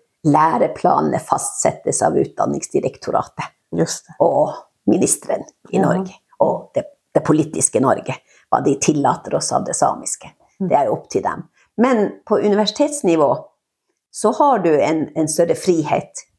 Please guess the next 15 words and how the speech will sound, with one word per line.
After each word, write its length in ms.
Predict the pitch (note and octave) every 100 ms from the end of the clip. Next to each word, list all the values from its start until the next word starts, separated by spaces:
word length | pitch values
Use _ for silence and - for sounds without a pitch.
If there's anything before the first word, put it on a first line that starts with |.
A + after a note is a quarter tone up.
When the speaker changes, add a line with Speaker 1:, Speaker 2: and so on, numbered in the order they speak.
| -
Speaker 1:
til 160 | D#3+
å 60 | F3+
velge 340 | D#3 D3 B2+ G2+
dine 380 | G#2 G2+ D3+ - _ _ _ -
fokusområder. 920 | G#3 F#3+ F3 F3 C3+ - G#2+ - - - _
Speaker 2:
Mm. 320 | A#3 G#3+ G3 A3 - _ _ _ F3+
Speaker 1:
Og 60 |
jeg 160 | F#3+ G#3
tenkte 380 | G#3+ G3 - E3+
at 300 | E3 E3 - _ _ _ _ _ _ _ _ _ _ _ _ _ _ F#3
det 80 |
er 80 | F#3
veldig 320 | C4 C4+ F#3 E3 A3+
rart 580 | B3 D3+ - - _ - _ _ _ _ _ _ _ _ _ _ _
at 420 | F3 - _ -